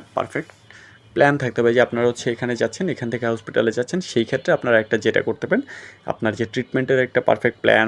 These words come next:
আছে, যে আপনি বাংলাদেশ থেকে, উম, চেন্নাই যাচ্ছেন ফ্লাইটে, চেন্নাই থেকে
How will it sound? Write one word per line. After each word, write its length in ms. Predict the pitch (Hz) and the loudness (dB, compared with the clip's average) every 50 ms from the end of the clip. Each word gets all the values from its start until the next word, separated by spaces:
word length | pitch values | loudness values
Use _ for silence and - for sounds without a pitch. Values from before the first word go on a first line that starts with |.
| 110 107 | 2 -2
আছে, 180 | - - - 220 - _ - - - - - - _ - - 120 117 | -2 -4 -6 -6 -6 _ -16 -20 -20 -20 -20 -20 _ -18 -14 -4 -2
যে 60 | 120 110 | 0 0
আপনি 120 | - - 107 - 113 | 0 0 0 0 2
বাংলাদেশ 320 | 107 107 107 107 117 110 - - | 2 2 2 0 0 -2 -8 -10
থেকে, 160 | - - 196 226 | -4 0 0 0
উম, 800 | 220 - - - - - _ _ - 139 - 131 127 123 120 117 117 - - - _ _ - | 0 -2 -12 -20 -20 -20 _ _ -14 -10 -6 -4 -2 -2 -2 -2 -4 -8 -14 -20 _ _ 0
চেন্নাই 240 | - 120 113 113 110 92 | 2 2 4 4 2 2
যাচ্ছেন 220 | 113 110 - 120 113 113 - | 0 -2 -2 -2 -6 -2 0
ফ্লাইটে, 260 | 117 110 113 - 190 202 - | 0 0 2 0 -2 -4 -2
চেন্নাই 220 | - 123 107 104 104 | -2 0 0 -2 -4
থেকে 140 | 120 - | -6 -8